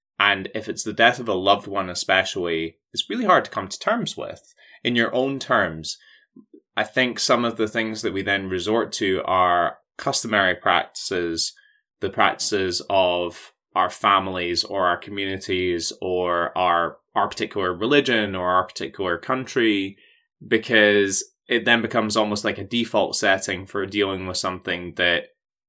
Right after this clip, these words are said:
is out of the ordinary for you. But it's just another way to tackle a problem that none of us or at the very least, very few of us have a healthy way of dealing with.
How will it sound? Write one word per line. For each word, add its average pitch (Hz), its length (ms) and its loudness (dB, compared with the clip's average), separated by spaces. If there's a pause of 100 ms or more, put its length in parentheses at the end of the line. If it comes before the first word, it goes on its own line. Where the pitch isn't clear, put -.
(140)
is 92 540 0
out 123 180 6
of 104 120 -4
the 98 100 0
ordinary 90 640 0
for - 160 -6
you. 76 360 -6 (760)
But 101 320 6 (200)
it's 110 260 0
just - 300 0
another 101 1120 2 (300)
way 101 520 4
to 98 160 -8
tackle 101 540 0
a 87 80 -6
problem 110 580 0
that - 160 -12
none 123 220 0
of 113 80 0
us - 340 2 (480)
or 95 400 -4
at 113 200 0
the 107 60 -4
very 113 240 6
least, 101 240 -2
very 101 240 4
few 170 240 6
of 113 100 2
us 92 180 0
have 101 160 2
a 90 60 -2
healthy 110 460 0
way 101 260 4
of 92 240 -4
dealing 117 400 0
with. - 440 -12